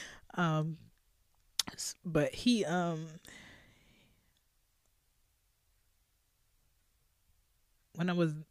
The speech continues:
nineteen, up until when he passed away,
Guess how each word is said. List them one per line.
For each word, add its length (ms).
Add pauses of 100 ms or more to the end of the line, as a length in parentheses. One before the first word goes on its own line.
(200)
nineteen, 1000 (400)
up 180
until 380
when 160
he 140
passed 340
away, 300